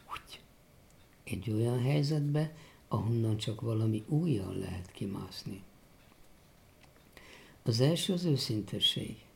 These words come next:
Ez a világ nem őszinte. Ebben a világban az az erkölcsös, aki ügyesebben hazudik. És a legérdekesebb az,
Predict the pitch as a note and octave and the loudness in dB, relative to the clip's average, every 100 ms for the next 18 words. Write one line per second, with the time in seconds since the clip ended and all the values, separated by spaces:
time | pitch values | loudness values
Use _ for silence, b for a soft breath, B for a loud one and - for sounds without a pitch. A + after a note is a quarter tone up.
0 | - - - - - - - - A#2 A2+ | -20 -20 -20 -20 -20 -20 -18 -4 0 4
1 | A#2+ B2+ C#3 C#3+ C#3+ - - - F#2+ F#2+ | 6 6 6 4 2 -10 -10 -6 -4 -2
2 | - - G2+ - - - - - - - | -2 -2 -6 -10 -16 -16 -20 -20 -20 -20
3 | - b b b b - G#2+ A2+ G#2+ C#3 | -20 b b b b -6 -2 0 6 6
4 | D3+ C3 A#2+ A2+ - D#3 F3+ A#2+ G#2+ A2 | 8 6 2 0 2 4 4 2 2 0
5 | G#2+ G2+ - A2 A2 - C#3 F3 - - | 0 0 0 0 -2 0 0 -2 -8 -14
6 | - - A#2 C3 G2+ G2 G2+ F#2+ E2+ G#2 | -16 -4 -2 0 0 -2 -4 -6 -6 -6
7 | G#2+ E2 - - - - - - b b | -6 -8 -14 -20 -20 -20 -20 -20 b b
8 | b b - A#2 A#2 F#3+ E3+ B2 G#2+ A2 | b b -2 2 4 4 4 2 0 -2
9 | - G#2 G#2 G2 A#2 - | -2 -4 -2 -2 -2 -4